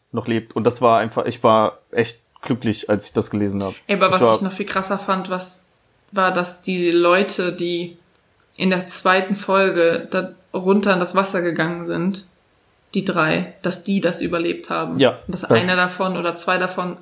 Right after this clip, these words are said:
Speaker 2: immer noch leben.
Speaker 1: Ja. Da,
Speaker 2: Das
Speaker 1: ähm,
Speaker 2: mich richtig einfach fertig gemacht.
Speaker 1: Da war ich auch, äh, kurz, also nicht kurz erst-, sondern sehr erstaunt und war, dachte, dass es ja eigentlich überhaupt nicht gehen kann.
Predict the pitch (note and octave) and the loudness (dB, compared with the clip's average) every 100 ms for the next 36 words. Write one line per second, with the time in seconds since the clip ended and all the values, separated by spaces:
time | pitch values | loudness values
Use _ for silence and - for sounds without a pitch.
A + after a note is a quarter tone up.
0 | - F#3+ F#3+ F3+ E3+ - - - F#3+ F#3 | -2 0 0 -2 -6 -10 -16 -6 -2 -2
1 | E3+ D#3 D3 _ _ _ B2 A#2 - _ | -2 -8 -12 _ _ _ -4 -4 -6 _
2 | _ B2+ A#2 A#2+ - - A#2+ A#2+ A#2+ - | _ 2 2 0 0 2 4 2 -2 -8
3 | _ _ _ _ _ _ G3+ G#3 - A3 | _ _ _ _ _ _ -4 -2 -2 -2
4 | - G3 - F#3+ G3 G3 - - D#3+ C#3 | -2 -10 -6 -4 -2 -4 -10 -10 -6 -4
5 | C#3+ E3+ D#3+ - - _ _ _ _ _ | -6 -8 -8 -10 -18 _ _ _ _ _
6 | _ - B2 A#2+ B2 - B2 A#2 - - | _ -2 2 4 4 4 4 4 0 0
7 | A#2+ A2+ A2+ A2+ A#2 _ _ _ - B2+ | 2 4 2 0 -4 _ _ _ -2 0
8 | A#2 - A#2+ A2+ A2 - B2 B2 - A#2+ | 0 0 0 0 0 0 -2 0 -6 -2
9 | A2+ A2 G#2+ A#2+ A2 - A2 A2 A2 G#2+ | 0 0 4 4 4 4 4 4 0 0
10 | G#2+ - - G#2+ - A2 C3+ - - A#2 | 0 0 -2 -2 -2 -12 -12 -20 -4 -4
11 | - A#2 - _ - A#2 A2+ A2+ A2 A#2+ | -2 -8 -12 _ -2 2 2 2 2 0
12 | - - A2+ G#2+ G#2+ G2+ | 0 -2 0 0 0 -6